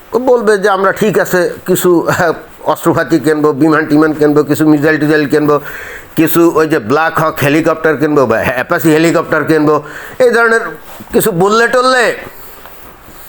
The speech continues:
খেলা কিন্তু শুরু হয়ে যাবে, বুঝছেন? এবং আমার ধারণা সেটা ঘটতে যাচ্ছে।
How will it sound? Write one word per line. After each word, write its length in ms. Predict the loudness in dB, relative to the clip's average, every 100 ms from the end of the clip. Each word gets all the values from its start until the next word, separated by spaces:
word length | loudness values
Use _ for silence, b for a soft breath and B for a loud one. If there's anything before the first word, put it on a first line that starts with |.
| -20 -20 -16 -4
খেলা 260 | -2 0
কিন্তু 560 | 2 2 2 0 0 0 -2
শুরু 300 | 0 2 4
হয়ে 200 | 2 2
যাবে, 220 | 0 0
বুঝছেন? 360 | -2 -2 -4 -4 B B B
এবং 220 | 0 2
আমার 240 | 2 0
ধারণা 300 | 0 0 2
সেটা 220 | 2 2 2
ঘটতে 320 | 0 0 0
যাচ্ছে। 380 | 0 -2 -4